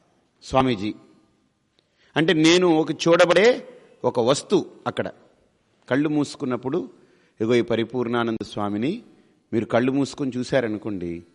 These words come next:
ఈ రూపం ఏదైతే ఉందో, మీ మనస్సులో ఏదైతే కనిపిస్తుందో ఆ రూపం, అదేంటి? చూడబడే వస్తువు. అంతే కదా, చూడబడే వస్తువు. అందుకనే అది మీ చే చూడబడే వస్తువు కనుక,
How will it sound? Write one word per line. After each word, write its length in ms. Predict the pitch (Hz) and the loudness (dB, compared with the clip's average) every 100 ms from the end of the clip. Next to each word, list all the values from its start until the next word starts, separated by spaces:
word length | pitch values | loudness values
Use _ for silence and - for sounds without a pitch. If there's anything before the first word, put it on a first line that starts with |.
| _ _ _ _ _ | _ _ _ _ _
ఈ 60 | 113 110 | -2 0
రూపం 360 | 127 170 190 143 | 2 2 2 0
ఏదైతే 320 | 127 131 120 | 0 0 -2
ఉందో, 280 | 95 90 120 - _ _ _ _ _ _ 107 | -4 -4 -6 -8 _ _ _ _ _ _ -6
మీ 80 | |
మనస్సులో 480 | 110 117 151 - 160 | -2 0 0 0 2
ఏదైతే 320 | 135 123 127 139 | 2 2 -2 -2
కనిపిస్తుందో 680 | 123 123 131 127 - 123 117 | -2 -2 -6 -10 -8 -2 0
ఆ 80 | 101 | 0
రూపం, 360 | 107 104 127 190 - _ _ _ - | -2 -4 -6 -8 -16 _ _ _ -10
అదేంటి? 500 | 110 131 135 135 135 131 - _ _ _ _ _ _ _ _ _ _ _ _ _ - | 0 2 2 -2 -2 -4 -10 _ _ _ _ _ _ _ _ _ _ _ _ _ -2
చూడబడే 460 | 139 151 127 139 | 2 2 2 0
వస్తువు. 420 | 135 104 - 98 - _ _ _ _ _ _ | -2 -6 -10 -16 -16 _ _ _ _ _ _
అంతే 160 | 110 143 | -6 -2
కదా, 200 | 135 120 - _ _ _ _ _ _ _ _ _ _ _ _ _ _ - | -2 -4 -10 _ _ _ _ _ _ _ _ _ _ _ _ _ _ -4
చూడబడే 400 | 143 151 151 143 | 2 2 2 0
వస్తువు. 400 | 120 - 104 87 _ _ _ _ _ _ _ _ - | -2 -8 -16 -16 _ _ _ _ _ _ _ _ -12
అందుకనే 440 | 117 127 147 151 | -8 -4 -2 -2
అది 180 | 127 127 | -2 -4
మీ 120 | 117 117 | -4 -4
చే 160 | 139 131 | -4 -6
చూడబడే 500 | - - 135 143 135 | -6 -6 -4 -4 -2
వస్తువు 360 | 117 - 135 | -4 -6 -8
కనుక, 300 | 120 117 110 | -6 -8 -6